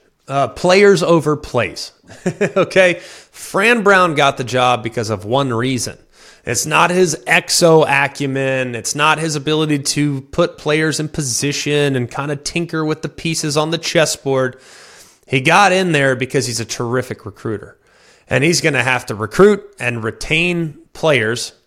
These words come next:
better than his predecessor if they're gonna be really successful. Now,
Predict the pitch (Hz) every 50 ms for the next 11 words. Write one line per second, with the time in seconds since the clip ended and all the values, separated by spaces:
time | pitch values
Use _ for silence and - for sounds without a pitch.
0 | _ _ _ _ - - 131 143 156 165 151 156 151 147 143 165 156 - - -
1 | 190 196 180 160 135 - - 123 117 - - 131 139 143 - - - - - _
2 | _ - - 131 113 - 139 139 143 131 143 139 135 135 123 - 123 120 120 113
3 | 107 104 107 107 107 101 - - - - - - 131 123 - - 78 - - _
4 | _ _ _ _ _ - _ _ _ - - 123 120 113 110 -